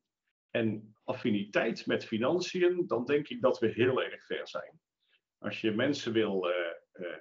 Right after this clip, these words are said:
helpen, en, eh, eh, ja, dan is deze opleiding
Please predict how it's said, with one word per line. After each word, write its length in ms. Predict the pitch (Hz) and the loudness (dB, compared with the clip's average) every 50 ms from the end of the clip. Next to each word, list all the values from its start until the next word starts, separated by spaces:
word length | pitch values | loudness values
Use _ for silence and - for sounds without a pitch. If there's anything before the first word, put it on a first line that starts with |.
| - _ _ | -16 _ _
helpen, 760 | - - 139 165 160 160 170 156 151 156 165 160 - - - _ | 2 4 4 4 4 4 2 2 2 0 -2 -4 -6 -12 -18 _
en, 400 | - 98 95 95 95 95 92 92 | -6 -4 -4 -2 -2 -2 -2 0
eh, 220 | 95 92 90 87 87 87 85 - - | -2 0 0 0 -2 -4 -6 -12 -18
eh, 300 | - - 92 87 87 87 - | -16 -10 -8 -8 -8 -8 -6
ja, 180 | - 92 92 90 | -4 -4 -4 -2
dan 240 | 90 - 101 107 95 | 0 0 0 2 0
is 140 | 110 110 | 0 2
deze 260 | - 120 113 113 117 117 | 4 4 4 4 2 0
opleiding 500 | - - - 104 98 101 101 98 98 | 0 2 2 2 2 2 0 -2 -4